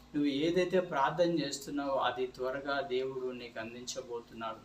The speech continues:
అది త్వరగా దేవుడు నీకు ఇవ్వబోతున్నాడు. అది త్వరగా దేవుడు నీకు సమకూర్చబోతున్నాడు. మన దేవుడు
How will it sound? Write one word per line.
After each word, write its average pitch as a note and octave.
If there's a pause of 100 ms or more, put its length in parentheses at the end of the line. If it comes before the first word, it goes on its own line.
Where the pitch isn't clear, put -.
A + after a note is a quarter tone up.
(480)
అది D3+
త్వరగా E3
దేవుడు D#3
నీకు D3
ఇవ్వబోతున్నాడు. C#3
అది D3
త్వరగా E3+
దేవుడు E3
నీకు E3
సమకూర్చబోతున్నాడు. E3+ (960)
మన C#3
దేవుడు E3